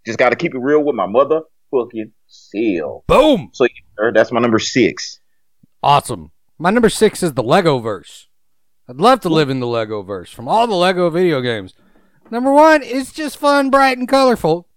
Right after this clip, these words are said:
Speaker 2: Number two, you're made of Legos. You can take body parts off. That's fascinating. Like, I could just take my arm off if I wanted to, to pluck a new arm back in. I'd be a, it's almost like a robot.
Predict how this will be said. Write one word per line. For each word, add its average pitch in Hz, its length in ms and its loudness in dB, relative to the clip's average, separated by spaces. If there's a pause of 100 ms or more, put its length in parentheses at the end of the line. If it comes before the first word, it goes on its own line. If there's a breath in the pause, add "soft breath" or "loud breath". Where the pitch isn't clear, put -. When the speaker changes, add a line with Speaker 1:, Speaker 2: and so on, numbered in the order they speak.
(920 soft breath)
Speaker 2:
Number 196 360 -2
two, 247 520 2
you're 214 180 -4
made 320 260 2
of 277 80 0
Legos. 214 500 0
You 185 100 -12
can 233 160 -6
take 226 320 -6
body 220 320 0
parts 151 380 0
off. 98 440 -2 (720)
That's 233 260 0
fascinating. 139 880 -2 (140)
Like, 170 160 -6
I 254 100 -4
could 269 140 -10
just 247 180 -10
take 226 260 2
my 202 160 2
arm 202 300 2
off 135 280 -2
if 123 100 -14
I 123 100 -6
wanted 110 360 -10
to, 104 140 -12
to 95 120 -18
pluck 160 320 0
a 160 40 -20
new 160 200 -12
arm 147 220 -4
back 127 280 -10
in. 117 240 -18 (420 soft breath)
I'd 156 120 -8
be 214 120 6
a, 190 60 6 (360)
it's 160 220 -10
almost 240 320 4
like 208 160 2
a 147 80 2
robot. 127 540 2